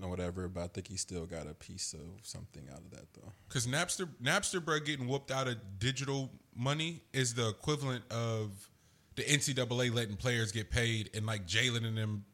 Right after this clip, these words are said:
Speaker 2: banners still ain't up in fucking Michigan, bro. Like, that's cra-,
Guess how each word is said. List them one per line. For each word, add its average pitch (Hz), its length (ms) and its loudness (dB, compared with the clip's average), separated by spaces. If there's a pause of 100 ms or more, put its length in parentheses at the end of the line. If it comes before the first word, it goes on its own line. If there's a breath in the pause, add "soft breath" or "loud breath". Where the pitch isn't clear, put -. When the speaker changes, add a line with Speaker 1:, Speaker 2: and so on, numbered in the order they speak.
(120)
Speaker 2:
banners 113 480 8
still 110 260 2
ain't 104 140 2
up 101 180 -4
in 98 120 -4
fucking 101 520 -6
Michigan, - 360 -6 (120)
bro. 92 180 -10
Like, 98 140 -8 (480 loud breath)
that's 139 280 4
cra-, 117 180 -2